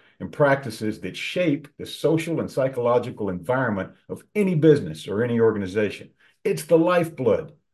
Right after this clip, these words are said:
You know, we've seen the terms quiet quitting. We've got people that just stop showing up to work. And right now, through a Harvard Business Review study, we see that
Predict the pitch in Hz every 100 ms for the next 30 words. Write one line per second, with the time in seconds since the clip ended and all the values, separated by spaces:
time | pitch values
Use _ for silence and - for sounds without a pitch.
0 | _ _ _ _ _ _ _ _ _ _
1 | - 135 143 131 - 175 175 135 - 156
2 | 151 151 - 143 131 - 156 143 85 -
3 | _ _ _ _ _ 135 135 165 135 160
4 | 160 156 135 131 139 - - 160 151 -
5 | 165 147 139 151 135 123 117 156 - -
6 | _ _ _ _ _ _ _ _ _ _
7 | _ _ 160 160 175 156 151 175 147 131
8 | - 123 104 160 170 139 113 156 143 110
9 | - 113 131 160 147 - 165 143 107 -
10 | _ _ _ _ 139 151 - 175 165 135
11 | 123 -